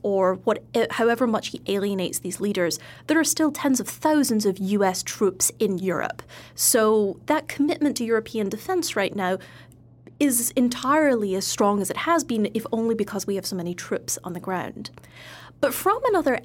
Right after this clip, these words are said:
angle, these statements that we're starting to see from European leaders after the trip, from Angela Merkel, from, uh, Emmanuel Macron in France and other European leaders,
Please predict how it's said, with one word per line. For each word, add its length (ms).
angle, 440
these 240
statements 680
that 140
we're 80
starting 460
to 100
see 300
from 180
European 400
leaders 380
after 240
the 80
trip, 480
from 500
Angela 320
Merkel, 760
from, 640
uh, 160
Emmanuel 400
Macron 560
in 80
France 500
and 100
other 160
European 540
leaders, 540